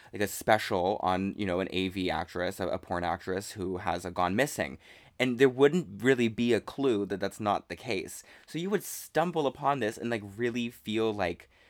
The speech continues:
you're watching it that way. And it's very well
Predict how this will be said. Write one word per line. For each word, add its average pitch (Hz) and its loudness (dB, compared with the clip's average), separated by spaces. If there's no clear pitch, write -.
you're 95 -4
watching 135 0
it 156 -6
that 107 4
way. 98 2
And 131 2
it's 156 0
very 180 2
well 120 2